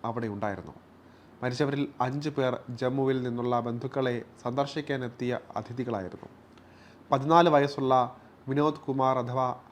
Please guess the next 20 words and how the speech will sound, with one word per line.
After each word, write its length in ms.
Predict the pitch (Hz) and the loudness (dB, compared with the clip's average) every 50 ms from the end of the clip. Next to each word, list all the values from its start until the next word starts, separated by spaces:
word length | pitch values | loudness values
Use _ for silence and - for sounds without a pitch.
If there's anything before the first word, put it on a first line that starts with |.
| - - - - - - | -20 -20 -20 -6 2 4
ആശു 320 | 131 143 143 - - 160 151 143 | 4 4 4 2 -2 -2 -2 -2
എന്ന 160 | 127 135 135 127 - | -2 -2 -4 -6 -4
ഒരാൾ 180 | 131 127 131 131 131 127 127 | -2 0 0 0 0 2 2
മാത്രമായിരുന്നു 600 | 131 139 139 147 139 131 123 120 117 113 110 95 - - - - | 2 2 2 0 -2 -2 -2 -2 -4 -4 -8 -8 -10 -12 -10 -8
രക്ഷപ്പെട്ടത്. 520 | 120 117 - - 123 - 98 107 101 80 - - - - - - - - - - - - - - - - | -8 -6 -6 -8 -10 -8 -6 -6 -6 -8 -10 -14 -16 -20 -20 -20 -20 -20 -20 -20 -20 -20 -20 -20 -4 0
കൂട്ടക്കൊലയിൽ 500 | 139 143 160 160 165 165 156 156 156 156 156 | 2 2 4 4 6 6 6 6 6 4 4
നിന്ന് 180 | 147 147 143 143 | 2 0 0 0
രക്ഷപ്പെട്ട 440 | 139 139 - - 151 139 143 139 143 139 - - 127 135 | -2 -2 -2 -4 -6 -6 -2 0 0 0 2 2 0 2
ഏക 100 | 139 147 | 2 2
വ്യക്തിക്ക് 400 | 135 139 120 - - 135 123 - | 0 -2 -4 -4 -8 -8 -6 -4
ഇരുപത് 260 | 135 139 143 151 147 143 | -2 0 0 0 0 0
ലക്ഷം 260 | 143 143 - - 135 131 | -2 -2 -4 -8 -8 -6
രൂപ 260 | 131 131 131 131 135 131 127 | -4 -4 -2 -2 -2 -2 -2
നൽകുമെന്നാണ് 640 | 127 123 123 135 131 131 127 127 123 123 123 120 120 113 113 - - - - 123 | -4 -4 -4 -4 -4 -4 -2 -2 -2 -2 0 -2 -2 -4 -6 -10 -16 -6 -4 -4
അന്നത്തെ 260 | 127 131 131 131 135 127 120 | -2 -2 0 0 0 0 0
ഇന്ത്യൻ 260 | 123 127 139 143 139 135 120 - | -2 -2 -2 -2 -2 -4 -6 -8
പ്രധാനമന്ത്രി 600 | 117 117 113 131 131 123 120 120 113 120 123 120 117 113 - - - - - - - - - 131 | -8 -6 -2 -2 -2 -2 -2 -4 -4 -4 -4 -4 -4 -6 -8 -14 -20 -20 -20 -20 -8 -2 0 0
ഐ 40 | 139 | 2
കെ 160 | 135 139 147 139 | 2 2 0 0
ഗുജ്റാൾ 420 | 123 131 127 120 135 139 139 131 | 0 -2 -4 -2 0 2 2 2